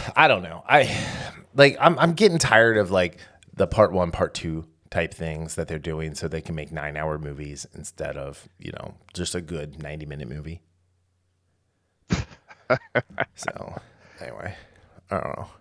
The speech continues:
It dragged on a little bit. Um, but I did like it. All right, so let's, uh, let's return to the, the conversation that we shut down. Um, Snow Brown has <laughs> been moved back an entire year to twenty twenty-five.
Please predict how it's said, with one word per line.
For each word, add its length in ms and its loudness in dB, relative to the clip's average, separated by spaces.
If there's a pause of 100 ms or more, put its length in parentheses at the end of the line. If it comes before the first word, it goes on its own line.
(120)
It 120 -8
dragged 300 -4
on 120 -10
a 40 -14
little 180 -16
bit. 300 -16 (380)
Um, 300 6 (160)
but 100 12
I 60 0
did 220 -8
like 200 -12
it. 140 -12 (180)
All 80 10
right, 220 6 (100)
so 560 10
let's, 300 10
uh, 220 8
let's 280 2
return 680 4
to 120 4
the, 220 10
the 140 0
conversation 600 4
that 80 -2
we 60 -6
shut 240 -6
down. 400 -12
Um, 420 2 (600)
Snow 260 10
Brown 340 0 (1300)
has 360 0
<laughs> 280 -6
been 200 8
moved 220 2
back 260 6
an 80 0
entire 440 0
year 420 -8 (480)
to 100 -2
twenty 280 0
twenty-five. 640 -2